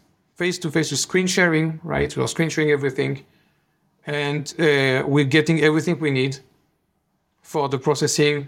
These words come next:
and the creation of work papers. So that's on the client side, right? So it's a huge, a huge change for them. So those clients who knew,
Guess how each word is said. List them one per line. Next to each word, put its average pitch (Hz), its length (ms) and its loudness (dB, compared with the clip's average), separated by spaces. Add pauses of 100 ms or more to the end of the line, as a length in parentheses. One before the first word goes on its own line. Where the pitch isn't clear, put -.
and 139 240 -4
the 127 80 -2
creation 147 380 0
of 131 100 2
work 131 180 0
papers. - 400 -6 (380)
So 160 260 -2
that's 185 260 0
on 165 100 2
the 147 100 4
client 151 360 2
side, - 220 -6
right? 139 140 0
So - 120 4
it's 143 180 0
a 143 60 4
huge, 190 640 0 (280)
a 151 60 -10
huge 165 420 0
change 160 280 0
for 185 140 -2
them. 208 220 0 (440)
So 147 200 -8
those 185 420 2
clients 160 540 2
who 151 180 -2
knew, 156 540 4